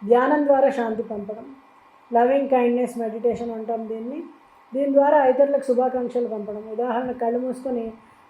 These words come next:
వాళ్ళ ముఖం ఊహించుకొని "నీకు శాంతి కలగాలి, నీకు ఆరోగ్యం బాగుండాలి" అని ధ్యానం చేయండి. పాత బంధాలను హీలింగ్ చేయడం, మనకు బాధ చేసిన వాళ్ళపైన కోపము, ద్వేషము, ప్రతీకారం ఉన్నంత వరకు మన కార్మిక్ లూప్లో తిరుగుతూనే ఉంటాం మనము.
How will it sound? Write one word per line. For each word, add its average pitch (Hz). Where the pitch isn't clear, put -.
వాళ్ళ 233
ముఖం 226
ఊహించుకొని 233
"నీకు 254
శాంతి 233
కలగాలి, 220
నీకు 226
ఆరోగ్యం 220
బాగుండాలి" 220
అని 226
ధ్యానం 214
చేయండి. 208
పాత 254
బంధాలను 262
హీలింగ్ 233
చేయడం, 214
మనకు 233
బాధ 240
చేసిన 262
వాళ్ళపైన 247
కోపము, 240
ద్వేషము, 233
ప్రతీకారం 262
ఉన్నంత 247
వరకు 247
మన 254
కార్మిక్ 240
లూప్లో 247
తిరుగుతూనే 233
ఉంటాం 226
మనము. 233